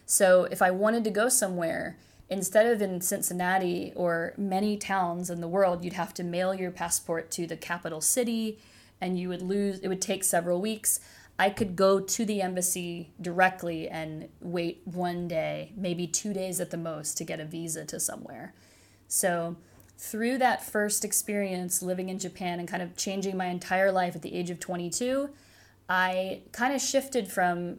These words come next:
thinking that the world was a huge, intimidating and overwhelming place to it is a huge place, but it's not as scary as it, it, you know, you hear about or that you, you think it's going to be.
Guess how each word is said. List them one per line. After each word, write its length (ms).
thinking 380
that 260
the 80
world 380
was 420
a 80
huge, 920
intimidating 680
and 180
overwhelming 540
place 440
to 560
it 120
is 200
a 60
huge 400
place, 400
but 160
it's 180
not 380
as 180
scary 600
as 460
it, 240
it, 140
you 80
know, 80
you 140
hear 300
about 340
or 100
that 260
you, 240
you 100
think 240
it's 140
going 260
to 100
be. 280